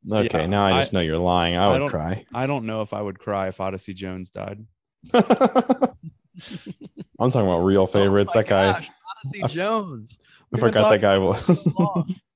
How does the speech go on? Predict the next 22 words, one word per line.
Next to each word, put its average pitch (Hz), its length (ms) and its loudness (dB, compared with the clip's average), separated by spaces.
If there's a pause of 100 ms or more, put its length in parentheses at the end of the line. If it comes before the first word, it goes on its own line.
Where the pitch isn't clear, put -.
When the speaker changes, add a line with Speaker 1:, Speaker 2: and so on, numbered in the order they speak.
(920)
Speaker 1:
I 127 100 4
forgot 110 320 4
he 180 60 4
Speaker 2:
He's 104 80 2
hurt. 95 40 4
Speaker 1:
was 95 140 2
real. 98 460 2
Speaker 2:
He's 139 220 -10
hurt. 220 360 -4 (640)
Speaker 3:
Yeah. 98 300 -4 (920)
Speaker 2:
Maybe 147 260 0
he 190 100 2
died. 170 680 0 (640)
<laughs> - 160 -12 (920)
Speaker 3:
Oh. 127 160 -12 (920)
Speaker 1:
I 117 140 6
do 123 320 4
have 160 260 4
one 117 400 4 (140)
last 104 480 2 (180)
Rampage 104 560 0
comment. 123 480 2